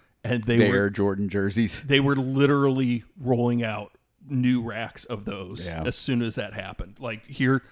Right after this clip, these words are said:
Speaker 1: we, we were at the, uh, uh, the main Nike store down off Fifth, and when we're in that area, the elevator opens. Here comes a guy pushing a rack of P S G Jordan stuff, and
Speaker 2: Nice.
Speaker 1: sweatshirts and T-shirts, and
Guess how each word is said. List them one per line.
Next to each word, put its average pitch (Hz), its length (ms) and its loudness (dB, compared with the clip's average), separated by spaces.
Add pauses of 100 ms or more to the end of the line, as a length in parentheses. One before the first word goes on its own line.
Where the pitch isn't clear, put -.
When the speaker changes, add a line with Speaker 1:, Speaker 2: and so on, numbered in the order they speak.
(320)
Speaker 1:
we, 131 240 -4
we 143 220 -2
were 139 140 0
at 123 120 -4
the, 113 260 -2
uh, 110 240 -6 (360)
uh, 107 280 -10 (220)
the 226 80 -6
main 120 260 -4
Nike 107 300 -10
store 107 560 -10 (160)
down 104 160 -8
off 101 160 -12
Fifth, 104 320 -6 (520)
and 98 400 -8 (520)
when 127 300 0
we're 123 140 -2
in 123 180 0
that 117 180 -2
area, 117 460 -4 (440)
the 139 160 -6
elevator 113 460 -4
opens. 107 360 -8
Here 113 120 -12
comes 110 220 -12
a 117 40 -12
guy 107 200 -8
pushing 107 400 -6
a 104 60 -6
rack 104 420 -6 (120)
of 110 380 -8 (260)
P 123 160 -2
S 107 160 -6
G 107 280 -6
Jordan 104 440 -10 (280)
stuff, - 400 -10
and 113 140 -6
Speaker 2:
Nice. 80 180 -12 (120)
Speaker 1:
sweatshirts 120 640 -6
and 95 140 -18
T-shirts, 123 580 -8
and 104 220 -16